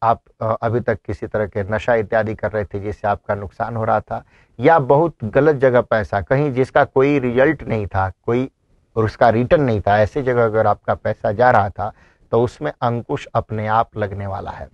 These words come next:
क्योंकि वो जो खर्च की अधिकता है, आपकी रुक जाएगी और खर्च की अधिकता रुकते ही आपकी निश्चित रूप से आय में वृद्धि हो जाएगी।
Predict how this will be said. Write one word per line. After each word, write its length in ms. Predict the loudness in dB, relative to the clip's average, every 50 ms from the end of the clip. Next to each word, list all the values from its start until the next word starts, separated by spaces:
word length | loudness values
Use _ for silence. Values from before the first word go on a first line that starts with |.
| _ _ _ _ _ _
क्योंकि 460 | 2 2 2 2 2 0 -2 -2 -2 -4 -8 _ _ _ 0
वो 200 | 2 4 4 4
जो 220 | 4 2 0 0 _ _ -4
खर्च 280 | 0 0 0 0 -2
की 120 | -4 0 0
अधिकता 380 | 0 0 -2 -6 -4 -4 -2
है, 100 | -2 -4 -6 -6
आपकी 320 | -6 -6 -6 _ -6 -6
रुक 180 | -6 -6 -4 0
जाएगी 420 | 2 2 2 2 0 -4 -6 -8 _ _ _ _ _ -2
और 180 | 2 2 2 2
खर्च 340 | 0 -2 -2 -2 -2 -2 -4
की 120 | -2 0
अधिकता 420 | 0 0 0 -4 -6 _ -2 0
रुकते 300 | 0 -2 -4 _ -8 -6
ही 140 | -6 -6 -10 -12 _ -4
आपकी 520 | -2 -2 -4 -4 _ -8 -6 -6 -6 -8 _ _ _ _ _ _ _ -14
निश्चित 460 | -10 -8 -8 -8 -6 -6 -6 -6 -4 -6
रूप 140 | -8 -8
से 220 | _ -6 -6 -6 -6 -8 _ _ 0
आय 180 | 0 0 0
में 120 | -2 -4 -8
वृद्धि 340 | -8 -6 -8 -8 -6 -6 -8
हो 160 | -6 -6 -8
जाएगी। 420 | -8 -8 -10 -12 -16 -18 -20 -20